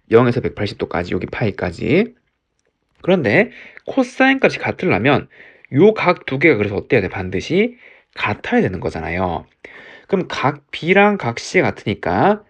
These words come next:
B랑 C랑이 어떻단 말이에요? 그쵸? 변의 길이가 같아야 되는 거죠.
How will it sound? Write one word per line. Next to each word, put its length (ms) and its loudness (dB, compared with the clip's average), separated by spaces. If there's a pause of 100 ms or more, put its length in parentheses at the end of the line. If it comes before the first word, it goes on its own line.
(180)
B랑 460 0
C랑이 540 -4
어떻단 380 -4
말이에요? 560 -2 (460)
그쵸? 420 -8
변의 340 -2
길이가 320 -2
같아야 500 -4
되는 180 -8
거죠. 380 -4